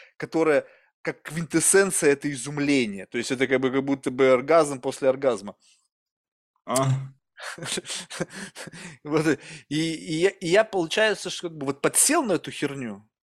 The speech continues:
Speaker 1: и ищу как бы в любом общении момента вот этого какого-то удивления, который, который наверняка приходит через инсайт, то есть как ещё одна ступенька, то есть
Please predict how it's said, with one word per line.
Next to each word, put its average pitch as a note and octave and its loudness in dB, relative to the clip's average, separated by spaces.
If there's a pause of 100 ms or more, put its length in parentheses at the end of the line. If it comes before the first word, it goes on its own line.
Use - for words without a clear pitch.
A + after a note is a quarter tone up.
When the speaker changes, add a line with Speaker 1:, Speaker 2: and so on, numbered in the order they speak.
(260)
Speaker 1:
и D3 4
ищу B3+ -2
как C#3+ -10
бы B2 -12
в - -20
любом C3 2 (160)
общении F3 2 (400)
момента E3 0
вот C#3 -2
этого C3+ 0
какого-то C#3 -4
удивления, C#3 0
который, D#3 0
который D3+ -2
наверняка C#3 2
приходит C3 -2
через A2 -6
инсайт, A2 2
то D#3+ 0
есть C3+ 0
как - -4
ещё D3 4
одна B2+ 2
ступенька, B2 -6
то B2 -2
есть A2+ -2